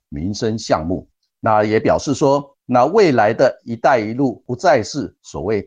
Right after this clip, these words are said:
大傻逼的一个时期。那我想这个时期也已经过去了。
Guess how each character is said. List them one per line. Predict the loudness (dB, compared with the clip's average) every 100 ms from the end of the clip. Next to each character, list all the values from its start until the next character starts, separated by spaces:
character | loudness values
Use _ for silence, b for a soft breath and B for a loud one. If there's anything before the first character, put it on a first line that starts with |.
| -2
大 | 0 -2
傻 | -4 -8 -10 -12
逼 | -12 -8 -6
的 | -6
一 | -8 -4
个 | -4 -4 -8
时 | -14 -12
期。 | -12 -12 -14 -16 _ _
那 | -2 2 4
我 | 2 2
想 | -2 0
这 |
个 | -2
时 | -2 -4
期 | -6 -6 -10 -12 _
也 | -6 -4
已 | -4
经 | -6 -4
过 | -2 -2
去 | -4
了。 | -10